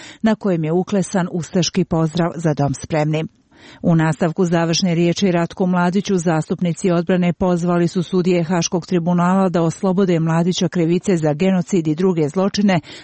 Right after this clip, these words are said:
nad Bošnjacima i Hrvatima tokom rata u Bosni i Hercegovini. Ratnom komandantu Vojske Republike Srpske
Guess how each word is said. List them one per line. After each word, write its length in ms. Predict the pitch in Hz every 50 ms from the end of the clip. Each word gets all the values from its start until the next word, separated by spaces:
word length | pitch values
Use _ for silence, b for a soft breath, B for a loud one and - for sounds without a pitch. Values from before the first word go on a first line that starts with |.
| B
nad 180 | - 226 208 180
Bošnjacima 680 | 185 170 - - 180 160 165 - - 208 190 175 160
i 60 | 160
Hrvatima 640 | 147 - 190 170 151 160 165 170 - - 208 190 190 180
tokom 320 | - 196 - 220 196 185
rata 300 | 175 160 160 - 196 165
u 60 | 156
Bosni 340 | 151 151 147 131 - - 143
i 40 | 147
Hercegovini. 720 | - - 135 - - - 151 113 165 151 170 190 180 165 B B B B B B B
Ratnom 340 | - 170 151 - - 165 160
komandantu 720 | - - 170 165 170 165 175 175 180 185 185 - 196 190
Vojske 400 | 180 175 175 175 165 - - 190
Republike 540 | 175 170 - - 185 165 180 180 - 196 170
Srpske 500 | - - 208 185 - - - - 202